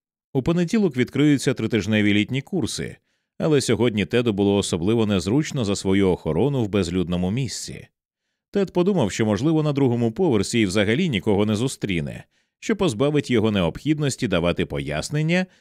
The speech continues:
своїм старим університетським друзям і колегам щодо тих нових двох, які не відставали від нього, де б Тед не був.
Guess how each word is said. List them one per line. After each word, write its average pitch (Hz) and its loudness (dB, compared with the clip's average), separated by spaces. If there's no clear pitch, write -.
своїм 165 0
старим 160 0
університетським 123 0
друзям 107 0
і 101 -2
колегам 147 -2
щодо 175 -2
тих 135 -4
нових 95 0
двох, 127 -4
які 175 2
не 110 2
відставали 98 0
від 139 -2
нього, 76 -4
де 98 0
б - -8
Тед 95 -2
не 85 -2
був. 71 -8